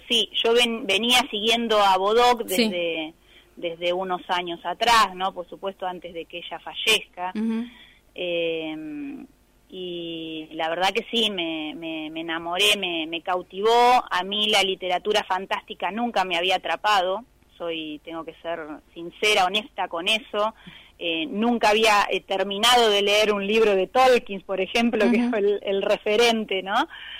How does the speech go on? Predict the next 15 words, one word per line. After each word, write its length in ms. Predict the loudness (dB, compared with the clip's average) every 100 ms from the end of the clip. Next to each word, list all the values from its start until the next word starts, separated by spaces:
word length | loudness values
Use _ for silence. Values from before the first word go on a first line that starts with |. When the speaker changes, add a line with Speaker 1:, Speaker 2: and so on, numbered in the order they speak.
| -18 _
Speaker 1:
de 140 | -4
la 100 | -2
literatura 580 | -2 -2 -2 -2 0 -2
fantástica. 800 | -2 -6 0 0 0 -12 -10 -10 -12 _ -20 -20 _ _
Eh, 720 | -6 -4 -2 -2 -2 -4 -6 -10 -14 -16 -16 -18 -20 _ _
y 640 | -14 -10 -10 -10 -10 -10 -4
bueno, 200 | -2 -2
y 40 |
logré 460 | -2 0 2 4 4
hacerlo 680 | 2 0 0 0 2 0 0
con, 380 | -6 -10 -14 -14
con 220 | -12 -12
Liliana, 580 | -6 0 2 2 -2 -6
Speaker 2:
Ujú. 280 | -4 -4 -6
Speaker 1:
¿sí? 220 | -8